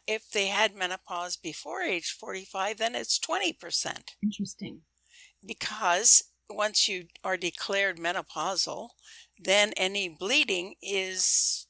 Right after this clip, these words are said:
Speaker 1: rightly a worrisome thing about endometrial cancer. But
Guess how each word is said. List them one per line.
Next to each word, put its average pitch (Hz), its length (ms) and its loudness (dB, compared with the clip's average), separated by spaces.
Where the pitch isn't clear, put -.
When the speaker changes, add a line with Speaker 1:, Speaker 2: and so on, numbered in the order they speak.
Speaker 1:
rightly 208 640 -2
a 190 80 0
worrisome 180 760 -2
thing 156 380 -6
about 185 340 -12
endometrial 185 800 -6
cancer. - 600 -2
But 202 140 -4